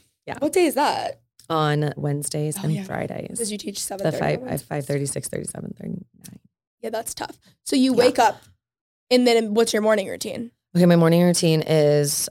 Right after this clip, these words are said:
Speaker 2: coffee, but I started my new routine of chia pudding because a good friend of ours is a registered dietitian, and I was texting her. I was like, "I'm having so many issues. My stomach's constantly hurting." And so she told me a few tips. So if you guys want 'em, here they are.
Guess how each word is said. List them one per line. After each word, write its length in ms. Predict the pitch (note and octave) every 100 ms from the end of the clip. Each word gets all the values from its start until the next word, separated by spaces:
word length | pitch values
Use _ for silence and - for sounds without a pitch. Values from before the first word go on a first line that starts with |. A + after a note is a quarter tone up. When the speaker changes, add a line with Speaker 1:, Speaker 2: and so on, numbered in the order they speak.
| _ -
Speaker 2:
coffee, 480 | C#3+ C#3 D#3 F#3+ - -
but 280 | F#2+ - _ _ _ _ _ -
I 200 | D3 C#3+
started 320 | - C#3+ D3+
my 100 | D3+
new 160 | D3 C#3+
routine 320 | D3 - C#3
of 140 | C3+
chia 240 | - - -
pudding 420 | - F2 F3+ G3+ _
because 580 | D#3+ D3+ C#3+ C#3 C#3 - -
a 360 | C#3 C#3 A#2+ -
good 140 | C#3
friend 160 | C3+ C3+
of 60 | -
ours 320 | - - -
is 240 | - C#3 -
a 80 |
registered 360 | - - - -
dietitian, 500 | - - - - -
and 80 | -
I 160 | - - -
was 140 | -
texting 320 | - C3+ - -
her. 60 |
I 20 | -
was 100 | -
like, 140 | - -
"I'm 60 |
having 340 | C#3 C#3 C#3 -
so 240 | - C3+
many 160 | C3+ C3+
issues. 320 | - - -
My 80 | C#3
stomach's 340 | - C3+ -
constantly 460 | - C#3 C3+ D3 C#3+
hurting." 400 | C3+ C3+ D3 D#3 - _ - - -
And 140 | D3+
so 100 | D3
she 160 | C#3 C#3+
told 260 | - C#3
me 140 | C3+ C3+
a 40 | C#3
few 160 | D3
tips. 340 | C3 D#3 D3+ -
So 120 | C3+
if 120 | -
you 80 | C#3
guys 120 | C#3 C#3
want 120 | C#3+
'em, 200 | D3 -
here 200 | C#3+ C#3
they 120 | C3+ D3
are. 220 | D#3